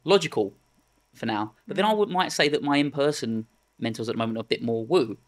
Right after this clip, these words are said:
Speaker 1: So that's
Speaker 2: Yeah.
Speaker 1: quite a nice balance still. But yeah, for me, Alex Hormozi is the one. And Jesse Itzler. Do you know Jesse Itzler?
Speaker 2: No.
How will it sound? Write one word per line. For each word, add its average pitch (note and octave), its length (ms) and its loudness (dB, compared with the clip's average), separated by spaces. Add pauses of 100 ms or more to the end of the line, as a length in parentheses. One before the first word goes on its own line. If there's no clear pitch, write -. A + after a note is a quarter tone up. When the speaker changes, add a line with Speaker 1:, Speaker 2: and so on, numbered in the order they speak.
(480)
Speaker 1:
So G3+ 80 -6
that's - 140 2
Speaker 2:
Yeah. - 60 -8
Speaker 1:
quite E3+ 80 0
a D#3+ 60 -2
nice D#3 120 0
balance B2+ 320 0
still. B2 260 2
But - 180 -6
yeah, B2 160 6 (200)
for - 140 -10
me, A#2 160 4
Alex B2 240 2
Hormozi A2+ 320 -2
is G2+ 100 -8
the G#2+ 60 -4
one. G#2+ 220 -4 (120)
And C#3 140 -2
Jesse C3+ 320 -2
Itzler. D#3+ 340 -4
Do - 100 -14
you D3+ 60 -4
know D3+ 40 -2
Jesse D#3 280 -8
Itzler? F3 260 -8
Speaker 2:
No. G#3+ 340 -12